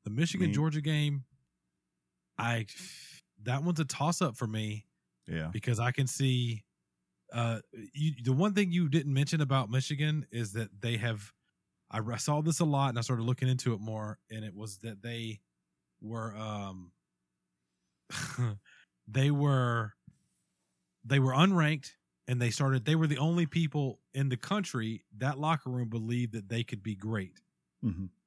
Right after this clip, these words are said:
Speaker 1: Um, and they stumbled
Speaker 2: <clears throat>
Speaker 1: against Michigan State. Um, but
Speaker 2: Which they dominated for three quarters.
Speaker 1: Yeah, they, they were the better team, but they end up losing. They get over the hurdle with Ohio State. They win the Big Ten championship,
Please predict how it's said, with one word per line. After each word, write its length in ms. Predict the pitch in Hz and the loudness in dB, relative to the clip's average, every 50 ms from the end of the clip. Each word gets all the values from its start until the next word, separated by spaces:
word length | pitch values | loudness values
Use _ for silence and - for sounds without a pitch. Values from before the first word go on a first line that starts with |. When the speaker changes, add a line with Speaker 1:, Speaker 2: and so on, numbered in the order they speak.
| - - 104 | -12 -8 -6
Speaker 1:
Um, 220 | 104 104 98 101 - - | -4 -4 -6 -6 -6 -4
and 140 | 120 113 110 | -4 -2 0
they 100 | 113 101 | -2 -2
stumbled 600 | - - 117 131 147 170 180 180 190 190 190 160 147 | -2 -4 0 2 2 2 4 2 2 0 0 -2 -2
Speaker 2:
<clears throat> 60 | - | -2
Speaker 1:
against 360 | 131 123 113 147 165 156 139 | -2 0 2 2 2 4 4
Michigan 360 | 143 147 139 - 135 143 147 131 | 2 0 0 0 0 0 0 0
State. 580 | - - - - - - 127 135 160 165 - _ _ _ _ _ _ _ _ _ _ _ _ _ _ _ _ _ _ _ _ _ _ _ _ _ _ - | -2 -4 -4 -4 -2 0 2 2 2 0 -4 _ _ _ _ _ _ _ _ _ _ _ _ _ _ _ _ _ _ _ _ _ _ _ _ _ _ -6
Um, 380 | 117 113 113 110 107 104 - - _ _ | -4 -2 -2 -2 -4 -4 -8 -12 _ _
but 180 | 123 113 139 139 | 2 4 6 8
Speaker 2:
Which 200 | 165 - - - | 8 6 6 8
they 160 | 165 165 151 | 8 10 8
dominated 640 | 127 90 117 123 139 170 151 131 120 120 120 113 87 | 8 6 6 8 8 8 8 8 6 6 4 2 2
for 160 | - 117 98 | 0 -2 -2
three 240 | - - 117 117 110 | 0 4 4 4 4
quarters. 480 | - - 131 127 117 156 147 76 - 156 | 4 2 2 2 2 0 -2 -2 2 4
Speaker 1:
Yeah, 240 | 180 165 123 107 - - - | 6 6 4 2 0 -6 -2
they, 280 | 107 143 156 160 139 | 2 4 4 4 4
they 220 | 120 113 151 160 180 | 2 2 2 4 4
were 180 | 175 175 170 | 4 2 2
the 100 | 151 131 | 2 0
better 320 | 135 113 147 151 147 139 131 | 0 0 2 2 2 2 0
team, 300 | - - 175 185 175 147 | 0 0 2 2 2 0
but 120 | 131 113 | -2 -2
they 120 | 113 120 127 | -2 -2 -2
end 160 | 131 127 127 | 0 -2 -2
up 80 | 113 104 | -4 -2
losing. 520 | 120 147 156 147 127 123 120 117 117 113 - _ - - _ - | -2 0 0 0 0 0 -2 -4 -4 -6 -10 _ -20 -20 _ -10
They 80 | 104 | -8
get 180 | 101 - 139 143 | -2 2 4 4
over 220 | 156 160 151 143 | 4 4 2 2
the 120 | 139 143 131 | 0 0 2
hurdle 280 | 143 151 151 143 143 | 2 2 2 2 2
with 180 | 139 139 131 - | 2 0 0 0
Ohio 440 | 131 120 - - 131 123 123 120 117 | -2 -4 -2 -2 -2 -2 0 -2 -2
State. 480 | - - - 117 110 110 110 104 - - _ _ _ _ _ _ _ _ | -4 -4 -4 -4 -2 -2 -4 -6 -8 -12 _ _ _ _ _ _ _ _
They 140 | 95 98 95 | -8 -8 -6
win 260 | 90 104 123 139 147 | -2 0 2 2 2
the 80 | 147 | 2
Big 240 | 139 120 143 143 131 | 2 2 0 0 0
Ten 220 | - 139 131 123 110 | 0 0 -2 -2 0
championship, 720 | - 135 127 123 - 120 117 107 - - 110 107 110 | 0 0 0 0 0 -2 -2 -2 -2 -2 -2 -2 -4